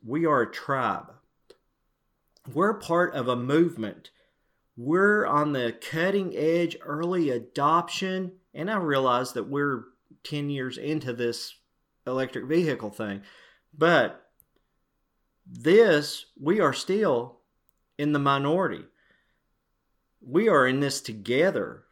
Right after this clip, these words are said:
E V owners need to take care of each other and watch for each other.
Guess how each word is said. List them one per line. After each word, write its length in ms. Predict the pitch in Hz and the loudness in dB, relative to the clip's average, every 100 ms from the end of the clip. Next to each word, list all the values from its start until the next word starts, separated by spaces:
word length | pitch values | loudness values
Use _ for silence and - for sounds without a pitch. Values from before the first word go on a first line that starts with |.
| _ _ _ - | _ _ _ -2
E 160 | 156 | 0
V 240 | 202 202 131 | 2 0 0
owners 480 | 156 185 131 - - | 0 0 -2 -4 -8
need 360 | 120 147 175 - | -4 -2 -2 -4
to 140 | 156 | -6
take 260 | 147 156 151 | -2 -4 -2
care 260 | 143 175 | 0 0
of 80 | 160 | 0
each 200 | 120 113 | -4 -4
other 300 | 120 113 95 | -2 -2 -4
and 220 | 107 110 | -6 -6
watch 240 | 123 156 - | -4 -4 -4
for 160 | 180 | -2
each 240 | 139 113 120 | -2 -2 -2
other. 340 | 104 98 98 | -2 -4 -10